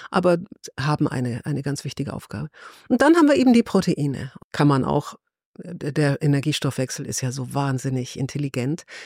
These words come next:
kann man auch nutzen in der Zelle. Aber die Proteine sind sozusagen, sozusagen die eierlegende Wollmilchsäue unserer, <laughs> unserer Stoffwechselaktivitäten. Weil zum Beispiel alle Enzyme, ja,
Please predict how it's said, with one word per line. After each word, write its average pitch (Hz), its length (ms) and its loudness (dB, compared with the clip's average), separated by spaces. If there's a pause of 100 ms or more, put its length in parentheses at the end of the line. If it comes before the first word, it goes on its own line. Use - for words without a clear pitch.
kann - 140 -2
man 135 140 0
auch 131 160 0
nutzen 175 420 6
in 131 140 0
der 127 100 -2
Zelle. - 380 -6
Aber 156 180 -2 (440)
die 180 180 -2
Proteine 208 600 4
sind 175 200 2
sozusagen, 143 500 0
sozusagen 135 640 -2
die 139 120 -4
eierlegende 143 580 2
Wollmilchsäue 131 1000 0
unserer, 139 420 0 (160)
<laughs> - 140 -20
unserer 135 480 2
Stoffwechselaktivitäten. - 1500 0 (540)
Weil 160 200 4
zum 180 120 4
Beispiel 170 220 4 (260)
alle 196 260 4
Enzyme, 170 720 4 (260)
ja, - 140 -12